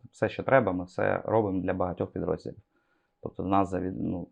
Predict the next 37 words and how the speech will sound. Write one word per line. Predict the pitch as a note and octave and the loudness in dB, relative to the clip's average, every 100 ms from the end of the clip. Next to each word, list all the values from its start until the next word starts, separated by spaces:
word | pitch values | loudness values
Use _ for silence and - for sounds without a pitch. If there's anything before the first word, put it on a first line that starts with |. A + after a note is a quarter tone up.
| - | -4
і | G2 | 0
Н | F#2+ F#2+ | 2 4
Г | A2+ | 6
У, | D#3 D3+ | 6 8
і | G#2+ | 6
С | F2+ - | 4 -2
С | - D#3 | 2 6
О, | D#3 C3+ | 8 8
і | G2 F#2+ F#2+ F2+ | 6 2 2 0
З | F2+ | -4
С | F2+ | -2
У, | C3 D3 A#2+ | 2 2 2
всі | - G#2 | -2 -4
до | F#2 | -2
нас | F2+ F#2 | -2 -4
приїжджають, | G2+ G#2+ D3+ E3 C#3+ - _ _ _ _ - | -2 0 4 2 0 -6 _ _ _ _ -4
ми | G2+ G2+ F#2 F#2 | 0 2 2 0
зі | |
всіма | F2+ G2+ G2 | -2 2 0
спілкуємося. | - A2 E3 D#3 C3+ G#2 | 2 -2 4 4 4 0
Якщо | G2 - | -4 2
ми | A2+ E3 | 4 6
щось | - | 4
придумаємо, | - B2+ B2+ B2+ A#2 A2 G#2+ | 2 2 4 4 2 -2 -4
сразу | - G#2+ G#2 | 0 0 2
передаємо | G#2 G2 G2+ G2+ G2 F#2+ | 2 4 4 4 2 -2
далі. | F#2+ G2 F#2 F#2 - - - - | 2 4 4 0 -6 -14 -14 -10
Якщо | - - G2 | -8 -2 2
вони | F2 - | 4 6
щось | D#3 - | 6 2
придумують, | - A#2+ B2 G#2+ G#2 G2+ | 0 4 6 4 2 0
вони | G2+ G2 | -2 0
нам | F#2+ | 0
теж | F#2+ F#2 F#2+ F#2+ F2+ F#2 | -2 2 4 4 4 2
діляться | G2 F#2 F2+ F#2 F2+ F2 - - _ _ _ | 2 0 0 0 2 0 -4 -14 _ _ _
з | - | -6
нами. | F#2+ F2 F2 | 0 2 2